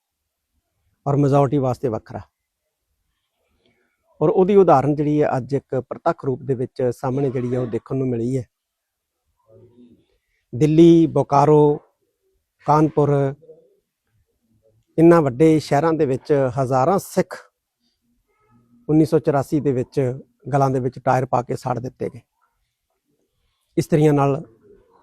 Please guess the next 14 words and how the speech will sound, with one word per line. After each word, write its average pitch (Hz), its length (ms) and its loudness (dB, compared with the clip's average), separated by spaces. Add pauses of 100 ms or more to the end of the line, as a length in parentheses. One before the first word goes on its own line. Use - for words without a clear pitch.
(920)
ਬੇਪਤੀ 139 400 -4
ਕੀਤੀ 123 340 -10
ਗਈ, 107 120 -10 (1160)
ਰੇਪ 139 320 -2
ਕੀਤੇ 127 320 -10
ਗਏ। 117 120 -12 (2250)
ਔਰ 175 100 2
ਇਹਨਾਂ 185 360 4
ਨਰਸੰਹਾਰ 143 800 2 (880)
ਉੱਨੀ 143 120 -2
ਸੌ 151 140 0
ਚੁਰਾਸੀ 139 380 -4
ਦੇ 139 120 0
ਵਿੱਚ 127 460 -4